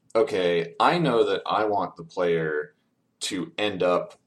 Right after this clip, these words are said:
understanding this thing about the story or this thing about the characters, and with the mechanics or the, the, the,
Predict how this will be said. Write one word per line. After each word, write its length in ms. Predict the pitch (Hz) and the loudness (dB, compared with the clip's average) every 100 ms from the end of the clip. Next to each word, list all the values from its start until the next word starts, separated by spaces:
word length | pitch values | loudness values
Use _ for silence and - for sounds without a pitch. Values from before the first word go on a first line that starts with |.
| - | -2
understanding 1080 | 113 104 90 - 90 90 85 82 78 76 82 _ _ | -2 -2 -4 -4 -6 -4 -4 -4 -6 -12 -18 _ _
this 260 | 117 127 - | -2 0 0
thing 240 | 120 113 | -2 -4
about 280 | 95 92 92 | -2 0 0
the 80 | 82 | -2
story 340 | - 85 82 | -4 -2 -2
or 80 | 80 | -2
this 180 | 82 87 | 0 0
thing 160 | - 87 | -2 -6
about 200 | 82 80 | -4 -6
the 60 | - | -8
characters, 840 | - 78 76 - 71 71 69 - - _ - _ _ - | -6 -4 -4 -4 -2 -2 -6 -12 -18 _ -20 _ _ -6
and 240 | 90 82 82 | -6 -4 -2
with 420 | 120 - - - _ _ _ _ _ _ - | -4 -4 -14 -20 _ _ _ _ _ _ -6
the 160 | 90 | -4
mechanics 600 | 87 82 98 92 92 90 | -4 -6 -6 -4 -4 -2
or 180 | 90 85 | 0 0
the, 420 | 80 78 76 78 - _ - | 0 -4 -4 -6 -10 _ -4
the, 240 | 82 78 - _ | -4 -4 -14 _
the, 240 | 78 73 | -8 -8